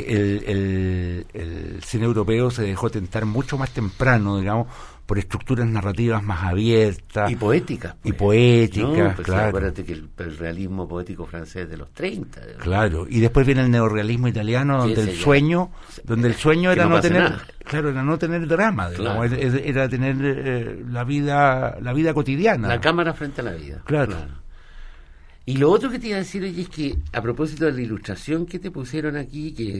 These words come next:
Speaker 2: me imagino que la hizo alguien con-, muy talentoso, no, no, no, no son tuyas esta idea, <laughs> que puso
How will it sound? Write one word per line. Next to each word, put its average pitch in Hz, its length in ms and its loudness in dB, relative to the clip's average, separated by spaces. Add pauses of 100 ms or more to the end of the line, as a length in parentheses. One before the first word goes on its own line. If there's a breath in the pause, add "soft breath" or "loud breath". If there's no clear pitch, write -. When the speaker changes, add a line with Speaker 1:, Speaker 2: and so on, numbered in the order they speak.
Speaker 2:
me 87 80 -8
imagino 87 420 -8
que 90 80 -8
la 82 80 -8
hizo 87 240 -10
alguien 90 280 -10
con-, - 360 -18
muy 90 140 -6
talentoso, 95 640 -10
no, 85 160 -10
no, 80 180 -10
no, 78 140 -14
no 80 160 -12
son 73 180 -12
tuyas 87 420 -6
esta - 200 -16
idea, 82 360 -10
<laughs> - 1900 -8
que 113 120 -4
puso 160 460 0